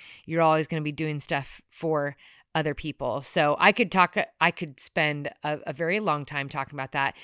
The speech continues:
especially as it relates to, um, you know, businesses and startups and, and even working for other people when you're in a job that,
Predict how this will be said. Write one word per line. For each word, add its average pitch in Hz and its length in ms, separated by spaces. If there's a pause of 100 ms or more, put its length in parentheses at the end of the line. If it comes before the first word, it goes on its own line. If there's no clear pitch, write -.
(260)
especially 185 480
as 165 160
it 175 80
relates 160 520
to, 151 440 (400)
um, 143 440 (200)
you 165 100
know, 143 200
businesses 180 680
and 143 140
startups 170 640
and, 156 160
and 160 160
even 165 240
working 160 340
for 160 160
other 156 200
people 156 400
when 151 180
you're 151 100
in 147 60
a 143 60
job 143 380
that, - 100